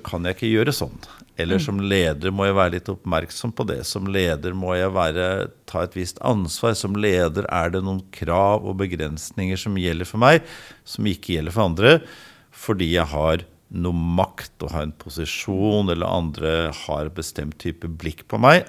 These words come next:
Speaker 1: <clears throat> som, som, eh, som blir noe jeg må reflektere over. Samme er det å tilhøre en profesjon, for eksempel, også.
Speaker 2: Mm.
Speaker 1: En, hvis jeg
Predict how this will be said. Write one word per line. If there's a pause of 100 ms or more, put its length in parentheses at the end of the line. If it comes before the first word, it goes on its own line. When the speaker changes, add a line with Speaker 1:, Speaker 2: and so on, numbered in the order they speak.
(280)
Speaker 1:
<clears throat>
som, (360)
som,
eh, (300)
som
blir
noe
jeg
må (420)
reflektere
over.
Samme
er
det
å
tilhøre
en
profesjon,
for
eksempel,
også.
Speaker 2:
Mm. (640)
Speaker 1:
En,
hvis
jeg